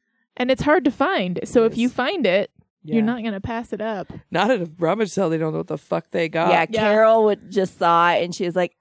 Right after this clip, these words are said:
Speaker 3: "Oh,
Speaker 2: Twenty
Speaker 3: what
Speaker 2: for the
Speaker 3: is
Speaker 2: box.
Speaker 3: this?"
Speaker 2: It's gross.
Speaker 3: Twenty-five cents for all of
Speaker 2: Yeah.
Speaker 3: it. I just need it gone.
Speaker 2: Thanks, Carol.
Speaker 1: So if this were real life, I would just buy it all.
Speaker 2: <laughs> Yeah.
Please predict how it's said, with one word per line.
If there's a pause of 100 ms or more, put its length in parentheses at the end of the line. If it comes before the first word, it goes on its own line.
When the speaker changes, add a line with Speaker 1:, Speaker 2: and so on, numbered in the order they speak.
Speaker 3:
"Oh,
Speaker 2:
Twenty
Speaker 3:
what
Speaker 2:
for
the
Speaker 3:
is
Speaker 2:
box.
Speaker 3:
this?"
Speaker 2:
It's
gross.
Speaker 3:
Twenty-five
cents
for
all
of
Speaker 2:
Yeah.
Speaker 3:
it.
I
just
need
it
gone. (120)
Speaker 2:
Thanks,
Carol. (560)
Speaker 1:
So
if
this
were
real
life, (160)
I
would
just
buy
it
all.
Speaker 2:
<laughs>
Yeah.